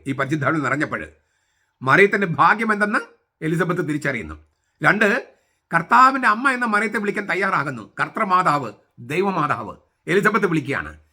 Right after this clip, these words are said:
ഇവിടെ കർത്താവ് എന്ന് പറയുന്നത് ഗുരു എന്ന അർത്ഥത്തിലല്ല. ഈ അധ്യായത്തിൽ കർത്താവ് എന്ന് വരുന്ന മുഴുവൻ ദൈവമായ കർത്താവിനെ ഉദ്ദേശിക്കുന്നത്, യാഹ്വയായ കർത്താവിനെ.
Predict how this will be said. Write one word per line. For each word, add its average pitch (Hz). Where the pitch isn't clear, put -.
ഇവിടെ 156
കർത്താവ് 196
എന്ന് 202
പറയുന്നത് 196
ഗുരു 175
എന്ന 208
അർത്ഥത്തിലല്ല. 202
ഈ 180
അധ്യായത്തിൽ 196
കർത്താവ് 202
എന്ന് 214
വരുന്ന 208
മുഴുവൻ 220
ദൈവമായ 208
കർത്താവിനെ 175
ഉദ്ദേശിക്കുന്നത്, 127
യാഹ്വയായ 156
കർത്താവിനെ. 120